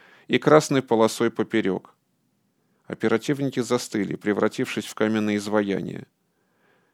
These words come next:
Ведь, возможно, тучи сгущаются над их головами, и сейчас ударит разящая молния. Впрочем, нет, на это не похоже. Наоборот,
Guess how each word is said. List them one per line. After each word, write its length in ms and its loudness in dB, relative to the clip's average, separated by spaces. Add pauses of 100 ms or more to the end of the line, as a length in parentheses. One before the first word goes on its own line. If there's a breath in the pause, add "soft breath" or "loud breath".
(100)
Ведь, 160 -6
возможно, 520 2
тучи 300 -2
сгущаются 640 0
над 160 -2
их 120 0
головами, 680 2 (320 soft breath)
и 100 -10
сейчас 460 4
ударит 420 4
разящая 560 4
молния. 460 -4 (880)
Впрочем, 540 -4
нет, 240 0
на 80 -2
это 160 0
не 140 0
похоже. 580 -2 (500 soft breath)
Наоборот, 720 4